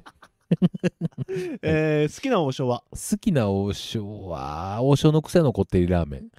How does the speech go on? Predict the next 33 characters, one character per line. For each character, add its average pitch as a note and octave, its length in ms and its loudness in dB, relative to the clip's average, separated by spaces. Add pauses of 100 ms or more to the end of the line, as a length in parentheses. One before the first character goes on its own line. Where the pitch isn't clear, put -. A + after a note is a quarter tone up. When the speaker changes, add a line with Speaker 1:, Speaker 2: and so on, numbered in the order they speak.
(380)
Speaker 1:
い E3 100 -4
ろ G#3 100 0
ん、 F3+ 60 -6
い - 20 0
や、 F3+ 160 0
い E3+ 100 0
ろ A#3+ 140 4
ん - 20 0
な G3+ 60 2
王 C3+ 80 4
将 B2 140 -2
あ - 20 -2
る G#2+ 80 -6
じ G#2+ 60 -8
ゃ - 20 -12
な E2+ 40 -14
い - 20 -18
で - 60 -18
す - 40 -20
か。 A2 80 0
Speaker 2:
い - 20 4
ろ B2+ 120 4
ん - 20 6
な G#2 80 6
王 D#2 80 4
将 - 120 0
あ C2+ 40 -2
り C2 80 -4
ま D3+ 140 0
す。 - 40 -18
Speaker 1:
京 A#2 80 -4
都 - 0 -
の。 G#2 220 -8